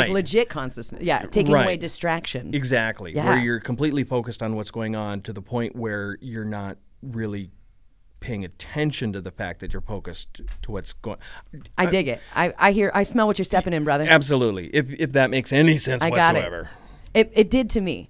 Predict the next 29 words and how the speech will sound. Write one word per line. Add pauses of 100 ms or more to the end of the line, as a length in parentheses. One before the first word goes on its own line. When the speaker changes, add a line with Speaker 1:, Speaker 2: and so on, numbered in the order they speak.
Speaker 2:
You're
Speaker 1:
Okay.
Speaker 2:
s-,
you're
plugging
into
consciousness
and
Speaker 1:
Exactly.
Speaker 2:
unplugging
from (100)
the
chatter. (240)
Speaker 1:
It, (200)
exactly. (180)
Speaker 2:
Right.
Speaker 1:
Yep.
Speaker 2:
And
being
present, (160)
like
I
said
earlier,
to
your
body. (120)
Speaker 1:
Right. (320)
Speaker 2:
Now,